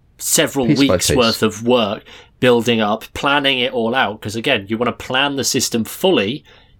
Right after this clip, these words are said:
Speaker 1: so that then you can find the tools that will make it work, rather than doing the other thing of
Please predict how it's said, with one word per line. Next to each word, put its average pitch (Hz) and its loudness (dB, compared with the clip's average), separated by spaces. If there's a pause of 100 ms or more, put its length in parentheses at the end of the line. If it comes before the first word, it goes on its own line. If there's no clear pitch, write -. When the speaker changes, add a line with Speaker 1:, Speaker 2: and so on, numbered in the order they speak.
(120)
Speaker 1:
so 127 0
that 123 -2
then 147 2
you 131 -4
can 117 -4
find 123 0
the 110 0
tools 113 -2
that 123 -4
will 113 -2
make 101 -2
it 107 -4
work, 117 -2 (300)
rather 127 0
than 117 -4
doing 117 0
the 113 2
other 117 0
thing 104 -2
of 101 2